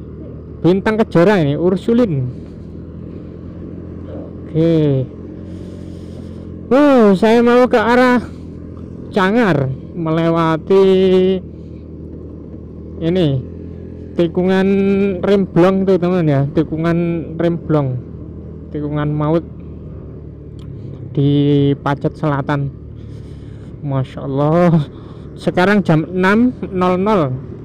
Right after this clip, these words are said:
suhunya delapan belas derajat Celcius. Uh. Nah, ini sudah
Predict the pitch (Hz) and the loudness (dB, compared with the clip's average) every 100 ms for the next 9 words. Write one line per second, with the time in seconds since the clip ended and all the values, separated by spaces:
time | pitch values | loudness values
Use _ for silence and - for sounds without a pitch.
0 | - - - - - - 170 156 190 - | -16 -16 -14 -14 -12 2 4 4 2 2
1 | 147 139 165 160 151 143 - 143 135 156 | 2 4 2 2 2 2 2 2 2 0
2 | - - 196 180 - 247 - - - - | 0 -2 -2 0 2 2 0 -10 -10 -10
3 | - - - - - - - - - - | -10 -10 -10 -10 -10 -10 -12 -12 -12 -12
4 | - - - - - - - - - - | -12 -12 -12 -12 -12 -10 -12 -12 -12 -12
5 | - - - - - - - - - - | -12 -12 -12 -14 -12 -12 -12 -12 -12 -12
6 | - - - - - - - - - - | -14 -14 -14 -14 -14 -14 -14 -14 -14 -14
7 | - - - - 139 160 220 147 135 127 | -14 -14 -14 -8 -2 0 2 2 0 -2
8 | 120 120 117 - - - - - - - | -4 -6 -10 -14 -14 -14 -14 -14 -14 -14
9 | - - - - - - - - - - | -14 -16 -16 -16 -16 -14 -14 -16 -16 -16
10 | - - - - - - 127 131 156 143 | -16 -16 -14 -14 -16 -10 -4 0 0 0
11 | 143 | -4